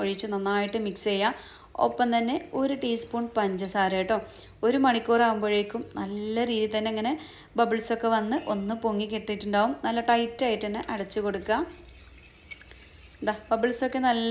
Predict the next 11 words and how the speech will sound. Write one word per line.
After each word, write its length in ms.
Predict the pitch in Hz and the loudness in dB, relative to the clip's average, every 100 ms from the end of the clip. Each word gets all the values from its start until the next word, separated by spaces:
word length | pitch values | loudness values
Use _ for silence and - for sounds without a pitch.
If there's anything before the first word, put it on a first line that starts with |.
| 254 | 2
രീതിയിൽ 180 | 240 220 220 | 2 0 0
തന്നെ 160 | 214 233 | 2 4
വന്നിട്ടുണ്ട്. 480 | 208 202 202 214 202 262 - - - 233 | 2 0 -2 -2 0 -2 -6 -18 -6 2
ഈ 20 | 285 | 4
ഒരു 120 | 302 302 | 4 4
സമയത്ത് 400 | 220 202 202 220 226 | 2 2 -2 -2 -2
ഇതിലോട്ട് 380 | 208 202 208 202 - 220 220 | -2 0 0 -2 -2 0 2
ആവശ്യത്തിന് 560 | 226 226 240 226 240 247 | 2 0 0 0 0 0
ഒരു 100 | 247 | -2
നുള്ളു 260 | 240 254 277 247 | 0 2 2 2
ഉപ്പിട്ട് 260 | 220 214 | 0 2